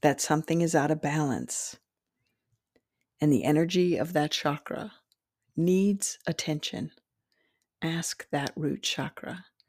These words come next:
"What do you want to tell me? What is that imbalance about? How can I bring balance to this area of my energy being?"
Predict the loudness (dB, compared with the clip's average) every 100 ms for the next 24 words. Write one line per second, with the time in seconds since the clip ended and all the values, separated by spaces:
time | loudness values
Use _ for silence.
0 | _ _ _ _ -6 -6 -2 -2 0 -4
1 | -6 -8 -8 -8 -8 -8 -8 -8 -10 -14
2 | _ _ _ _ _ _ _ _ _ _
3 | _ _ _ _ _ _ _ 0 0 0
4 | -4 -2 -2 0 0 0 -2 -2 -4 0
5 | 0 0 -6 -18 _ -20 _ _ _ _
6 | _ _ _ -4 -4 -2 0 2 2 2
7 | 0 0 0 0 -2 -4 -6 -6 -2 0
8 | 0 0 0 0 -2 -6 -12 _ _ -2
9 | 0 -2 0 -2 -2 -2 -2 0 0 -2
10 | -4